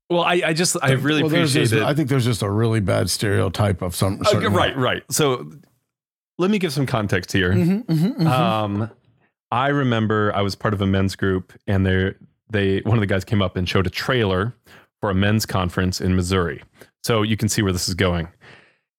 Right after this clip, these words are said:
Speaker 1: And we all laughed 'cause the majority of us were computer programmers. <laughs> And then one was, like, a real estate, uh, agent. And then, uh, <laughs> one guy, I think, uh, did liquor sales or something. And so you look at that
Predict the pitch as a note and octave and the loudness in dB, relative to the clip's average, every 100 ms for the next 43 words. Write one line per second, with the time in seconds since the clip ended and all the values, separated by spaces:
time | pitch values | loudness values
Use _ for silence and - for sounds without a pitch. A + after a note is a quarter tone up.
0 | - A2 G2+ G#2 D3+ B2+ A2 A2 E2 - | -2 0 0 0 0 0 0 -2 -4 -6
1 | - G2 G#2 G2+ C3+ C3+ A2 G2 F#2+ - | -4 -2 -2 -2 -2 0 -2 -2 -4 -4
2 | F#2+ A#2 A#2+ C#3 C#3 C#3+ D3 D#3+ - - | -2 -2 -2 -2 -2 -2 -2 -2 -6 -4
3 | C#3+ A2+ F3 B2 - G#3 C3+ C3 A#2 A#2+ | -2 0 0 0 -2 -2 0 0 0 2
4 | E3+ C3 B2 G#2+ G2+ A#2+ A#2+ - A#2+ A#2 | 2 0 0 -2 0 0 0 0 0 -2
5 | - - - _ A2 G#2+ G2+ G2 F#2+ F#2 | -8 -14 -14 _ -2 0 0 0 -2 -4
6 | - _ - G#2+ G#2 A#2+ G#2 - A2+ A2+ | -10 _ -2 -2 0 -2 -2 -4 0 2
7 | G#2 G2+ G2 F#2+ F#2+ G2 C3+ A#2 C3 A#2+ | 2 2 0 0 -2 -2 -2 -2 -2 -2
8 | A#2 G#2 G2+ G2 F#2+ - - _ G2+ G2 | 0 0 0 0 -4 -8 -20 _ -6 -2
9 | G2+ F#2 - - F#2+ F2+ E2+ F2+ G2 F2+ | 0 0 -6 -6 -2 0 -2 -2 -2 0
10 | G2+ G2+ - F#2+ F2+ E2 E2+ D3 G2+ F2+ | 0 0 0 -2 -2 -2 -4 -2 0 0
11 | E2+ - - - A2+ A2 - A2+ G#2 F#2 | -4 -8 -18 -4 -2 0 0 0 0 -4
12 | - _ B2+ A#2+ B2+ B2+ A#2 B2 A#2 | -12 _ -2 0 0 0 0 0 -2